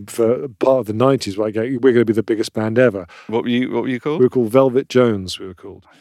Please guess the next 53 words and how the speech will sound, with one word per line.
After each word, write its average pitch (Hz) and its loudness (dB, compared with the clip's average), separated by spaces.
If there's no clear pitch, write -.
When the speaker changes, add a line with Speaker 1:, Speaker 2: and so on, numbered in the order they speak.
Speaker 1:
But 131 6
we 143 8
were 147 6
never 156 2
gonna 123 2
be, 110 0
we 139 0
never 143 0
realised, 123 4
even, 127 0
you 127 0
know, 123 2
you 131 2
get, 135 0
uh, 135 -4
you 127 -2
know, 104 -4
some 117 -8
good 123 2
write-ups 117 0
in 107 -8
some 107 -6
magazines, 104 -2
or, 98 -4
you 156 -6
know, 123 -2
we 120 4
got 139 2
on 131 -4
Top 123 -6
of - -4
the 117 -4
Pops - -4
two. 104 -2
Uh, 190 -10
you 147 0
know, 131 4
all 147 6
that, 156 4
we 147 2
got 175 0
to 151 0
a 135 4
certain 127 0
stage, 147 2
we 117 -4
were 117 0
signed, 160 -2
also, 113 -8
but 151 -2
it 160 -4
wasn't 151 -4
like 131 -2